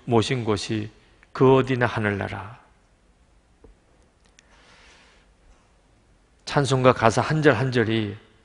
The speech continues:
다 그렇게 가슴 속에 점여 들어오더래. 본인의 고백에 의하면, 그 목사님의 고백에 의하면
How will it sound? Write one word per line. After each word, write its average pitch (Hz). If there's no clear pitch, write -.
다 -
그렇게 175
가슴 156
속에 135
점여 123
들어오더래. 117
본인의 131
고백에 123
의하면, 104
그 -
목사님의 127
고백에 120
의하면 107